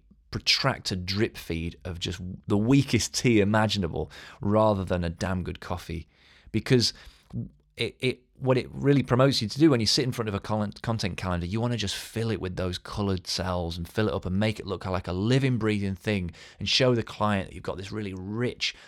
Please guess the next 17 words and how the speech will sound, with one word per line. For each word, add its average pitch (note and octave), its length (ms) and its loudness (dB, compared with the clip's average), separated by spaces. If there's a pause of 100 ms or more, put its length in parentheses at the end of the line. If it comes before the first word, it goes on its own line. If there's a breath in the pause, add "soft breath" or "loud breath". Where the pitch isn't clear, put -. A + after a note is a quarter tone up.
thought A2 500 0
out, F#2 300 0 (720 loud breath)
uh, F#2 160 -2 (120)
plan A#2 500 0
of, E2+ 180 -2 (160 soft breath)
that's - 160 -6
lit C3 480 2
up A2 220 -2
all G2+ 280 2
o-, F#2+ 140 0
over G#2+ 180 -2
the G2+ 80 -6
place, F2+ 360 -2
left, G2+ 260 -4
right F2+ 220 -4
and F2 100 -6
centre. F2+ 480 -4